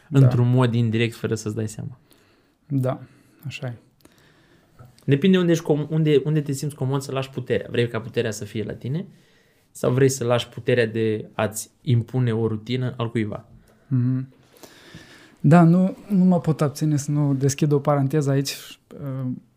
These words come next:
Speaker 1: facem o, un, uh, o, o mică paranteză de la,
Speaker 2: Deschide paranteza
Speaker 1: de
Speaker 2: și
Speaker 1: la,
Speaker 2: aruncăm
Speaker 1: de
Speaker 2: foaia
Speaker 1: la
Speaker 2: aia.
Speaker 1: proiectul ăsta, de la planul ăsta, pentru că chiar ieri aveam o discuție cu, cu un prieten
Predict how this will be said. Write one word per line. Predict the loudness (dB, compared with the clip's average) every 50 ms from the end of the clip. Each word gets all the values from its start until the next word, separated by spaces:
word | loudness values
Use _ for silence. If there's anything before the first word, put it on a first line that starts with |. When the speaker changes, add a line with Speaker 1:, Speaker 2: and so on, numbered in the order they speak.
| _ _ _
Speaker 1:
facem | -2 4 6 6 6 6 4 2 2
o, | 4 4 2 0 -2 -2 -4 -4
un, | -4 -2 -2 -2 -2
uh, | -2 -2 -2 -2 -4 -4 -4 -6 -8 -10 -12 _ _ _ -12 -12 -12 -14 -16 -20 -20 -20 -20 -20 _ _ _
o, | -4 -4 -4 -4
o | -4 -2 4 8
mică | 8 8 8 6 4
paranteză | 0 2 4 4 2 2 2 2 2 0
de | 0 0 2
la, | 4
Speaker 2:
Deschide | 4 4 4 4 4 4 4
paranteza | 4 4 4 4 2 0 -2 -2
Speaker 1:
de | 0 2
Speaker 2:
și | 4
Speaker 1:
la, | 6
Speaker 2:
aruncăm | 6 6 6 4 2
Speaker 1:
de | 2
Speaker 2:
foaia | 2 4 4 6 6 4
Speaker 1:
la | 4
Speaker 2:
aia. | 2 0
Speaker 1:
proiectul | 2 2 2 2 0 0 -2 -4
ăsta, | -4 -2 -2 -4 -4 -4 -4
de | -6
la | -6 -6 -6
planul | -2 -2 0 0 0 0
ăsta, | -2 -2 -4 -4
pentru | -2 -2 -2 -2 -2 -6
că | -8 -6 -6 -6
chiar | -4 -2 0 0 2
ieri | 4 4 4 4
aveam | 4 4 2 2
o | 2
discuție | 0 0 -2 -8 -10 -8 -8 -8 -8 -6 -8 -8
cu, | -8 -10 -10 -10
cu | -8 -8 -8 -8 -10 -6 -4 -4
un | -2
prieten | -2 -2 -2 -4 -4 -4 -4 -2 -2 -2 -2